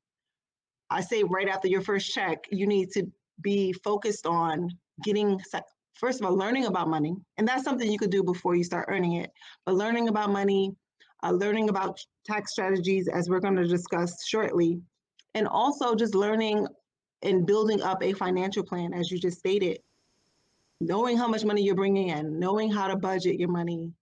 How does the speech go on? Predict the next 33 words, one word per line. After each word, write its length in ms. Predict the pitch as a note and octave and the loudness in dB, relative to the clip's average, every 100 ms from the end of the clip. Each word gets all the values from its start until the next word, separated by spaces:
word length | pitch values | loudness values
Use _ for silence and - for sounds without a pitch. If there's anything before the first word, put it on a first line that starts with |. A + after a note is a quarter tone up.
| _ | _
to 100 | - | 0
make 180 | F#3+ F3+ | 0 2
sure 100 | G3 | 2
you 160 | F3+ F3+ | 2 2
can 120 | F3 | -4
keep 200 | F3 G#3 | -4 -2
your 100 | F#3 | 0
money, 260 | F3+ E3+ D#3+ | 0 -2 -6
right? 200 | F3+ - _ _ - _ - | -10 -12 _ _ -20 _ -2
And 120 | G3+ | 2
learning, 340 | G#3+ A#3+ A#3 | 2 2 2
of 80 | G3+ - | 0 0
course, 220 | G3+ G3 | 0 0
how 120 | F#3+ | 0
to 100 | G3+ | 0
invest 340 | F#3+ F3+ F#3 - | 2 2 -2 0
your 120 | G3 | 0
money. 240 | F3+ E3+ | 0 -2
So 120 | E3+ F3+ | -2 -2
I 100 | F#3 | -2
think 300 | A#3 A3+ - | 0 0 0
that 200 | F#3+ F3+ _ _ - | -2 -2 _ _ -6
your 200 | F#3 A#3 | 0 2
company 600 | D4 A#3+ A3 G#3+ G#3 G#3+ A3 _ _ _ _ _ _ - _ _ _ _ _ - | 2 2 2 4 4 2 0 _ _ _ _ _ _ -20 _ _ _ _ _ 0
is 260 | G3+ F3 | 2 2
definitely 600 | D#3 F3+ B3 C#4+ G3 G3 | 0 0 2 2 2 4
needed, 380 | F3+ E3+ F#3 A3 - | 4 4 2 -2 -4
<laughs> 320 | - - - - | -4 -4 -6 -4
is 260 | - G3 - - | -2 -2 -6 -6
essential, 580 | A#3 A#3 A3+ G3+ F#3+ - _ _ _ _ _ _ _ _ _ _ _ _ _ _ _ _ _ - | -4 -2 -2 -2 -4 -6 _ _ _ _ _ _ _ _ _ _ _ _ _ _ _ _ _ -8
especially 640 | F#3 G3+ D4 F4 E4 C4+ B3 | -6 -4 -4 -4 -2 -2 -2
to 200 | - G3+ | -2 0
build 500 | D#3 G#3 A3 G#3 | 0 0 2 0